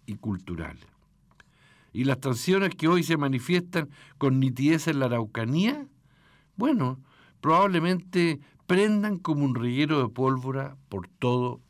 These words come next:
el país. En pocos meses más, estimados auditores, Michelle Bachelet ya no estará en La Moneda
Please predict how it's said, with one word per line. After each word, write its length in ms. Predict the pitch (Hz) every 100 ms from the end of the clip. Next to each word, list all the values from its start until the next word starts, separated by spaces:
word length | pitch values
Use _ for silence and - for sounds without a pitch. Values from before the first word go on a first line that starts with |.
| -
el 160 | 92
país. 600 | 90 78 62 - - - _ _ _ _ _ _ _ _ _ _ -
En 100 | 180
pocos 260 | 277 277
meses 240 | 262 240 240
más, 600 | 240 240 240 - - _ _ _ _
estimados 640 | 165 - 185 190 208 190
auditores, 560 | 185 180 175 196 208 202 - - _
Michelle 340 | 185 180 214 202
Bachelet 420 | 190 185 175 202
ya 140 | 190
no 60 | 180
estará 300 | - 165 175
en 100 | 180
La 80 | 160
Moneda 420 | 147 156 120